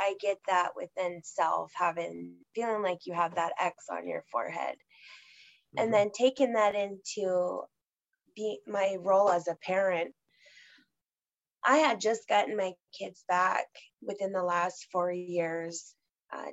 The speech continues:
Speaker 1: two thousand eighteen. And I was just at a place within myself of accepting my own mental health, um, situations, my own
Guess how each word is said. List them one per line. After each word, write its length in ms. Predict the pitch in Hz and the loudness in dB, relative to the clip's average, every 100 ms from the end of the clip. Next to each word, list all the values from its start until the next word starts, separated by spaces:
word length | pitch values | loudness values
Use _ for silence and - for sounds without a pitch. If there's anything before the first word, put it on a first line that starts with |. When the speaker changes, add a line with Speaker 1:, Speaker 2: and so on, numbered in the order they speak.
| - | -12
Speaker 1:
two 120 | 202 | -6
thousand 400 | 180 180 180 180 | -4 -2 -4 -6
eighteen. 720 | 180 - - 180 175 175 180 - _ _ _ _ _ _ _ - | -6 -10 -12 -8 -6 -6 -8 -12 _ _ _ _ _ _ _ 0
And 500 | 202 185 185 180 - | 2 4 2 -2 0
I 180 | - | 2
was 220 | 208 202 - | 2 0 -2
just 280 | 202 196 196 | 0 0 0
at 120 | 180 | -2
a 100 | 180 | -4
place 380 | - 185 170 - - | -4 -4 -4 -12 -12
within 360 | 185 185 180 175 | -12 -6 -6 -6
myself 480 | 170 165 175 180 190 | -8 -6 -2 -2 -2
of 140 | 180 | -6
accepting 800 | 180 - - - 180 - 175 170 | -6 -6 -8 -6 -6 -8 -10 -8
my 160 | 170 175 | -6 -2
own 380 | 220 240 208 190 - | -2 -2 -6 -10 -8
mental 300 | 180 180 170 | -6 -6 -6
health, 420 | 160 175 170 165 _ _ _ _ _ - | -2 -2 -2 -8 _ _ _ _ _ -16
um, 220 | - - - 403 _ _ _ _ _ _ | -14 -14 -16 _ _ _ _ _ _ _
situations, 1000 | - 196 190 180 175 165 180 180 180 170 | -12 -8 -6 -2 -2 -4 -8 -8 -8 -6
my 200 | 180 180 | -4 -2
own 360 | 202 208 196 | -2 -4 -8